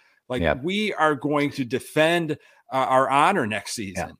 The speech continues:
Speaker 2: And, and there's gonna be guys that are gonna be removed off this team and new guys brought in that, you know, aren't gonna be a part of that and, and aren't gonna feel it the same way. They may see the video and be like, "Oh, I was, you know, on Seattle last year,"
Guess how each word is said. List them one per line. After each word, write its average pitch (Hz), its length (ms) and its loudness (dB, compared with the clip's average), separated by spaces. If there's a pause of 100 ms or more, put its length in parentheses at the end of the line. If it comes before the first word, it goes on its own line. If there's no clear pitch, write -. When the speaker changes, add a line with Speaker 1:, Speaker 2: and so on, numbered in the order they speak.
(120)
Speaker 2:
And, 131 180 6
and 131 200 8
there's 117 180 8
gonna 120 140 10
be 110 120 8
guys 95 300 6
that 90 140 -2
are 87 60 0
gonna 82 140 0
be 80 200 0
removed 80 440 -4
off 76 220 2
this 80 220 -6
team 78 280 -4
and 78 80 -4
new 80 140 -4
guys 78 280 -4
brought 78 280 0
in 110 320 4 (400)
that, 98 300 2 (180)
you 113 120 -6
know, 95 100 -2
aren't 104 300 -4
gonna 98 160 0
be 90 160 -2
a 85 60 -4
part 95 340 -4
of 92 140 -4
that 92 340 0
and, 87 280 -6
and 87 160 -6
aren't 90 160 -4
gonna 82 160 -8
feel 92 320 -2
it 80 80 -10
the 82 80 -10
same 82 340 -4
way. 85 160 -4
They 98 140 -4
may 98 160 0
see 101 180 -6
the 85 140 -6
video 90 340 -2
and 80 100 -8
be 80 100 -8
like, 80 180 -6
"Oh, - 20 -4
I 82 300 0
was, 113 440 -6
you 87 120 -10
know, 78 180 -10 (140)
on 101 160 -4
Seattle 98 440 -2
last 69 360 -6
year," - 240 -14